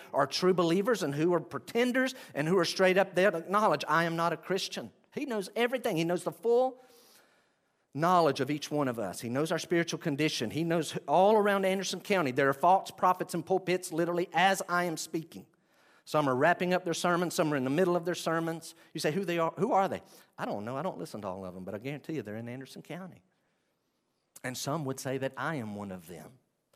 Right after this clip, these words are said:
because I am on a different teaching plane of the Scriptures, a different approach, different thought, theology, and doctrine than they are. So how do we know? By their fruit.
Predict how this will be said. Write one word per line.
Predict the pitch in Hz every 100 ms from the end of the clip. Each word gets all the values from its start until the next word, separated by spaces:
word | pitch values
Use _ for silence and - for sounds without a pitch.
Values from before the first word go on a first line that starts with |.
| _ -
because | 117 113 -
I | 120 127 135 131
am | 123 120
on | 123
a |
different | 120 127 127 139 131 _ _ _ _ _ _ _ _ _ _
teaching | - 165 - 135
plane | 117 - 139 135 117 110
of | 110 104
the |
Scriptures, | - - 147 - 104 107
a |
different | 104 120 120
approach, | 113 - 147 117 -
different | 104 120 123 120 _ _ _ _ _ _ _ _ _
thought, | 131 127 127 -
theology, | 131 131 135 117 107
and | 110
doctrine | 120 123 123 110 107
than | 110
they | 117 120
are. | 95 87 87 _ _ _ _ _ _ _ _ _ _ _ - - _
So | -
how | 101 120
do |
we | 113
know? | 110 117 95 87 _ _ _ _ _ _ _ _ _
By | 117
their | 101 95
fruit. | - 131 92 -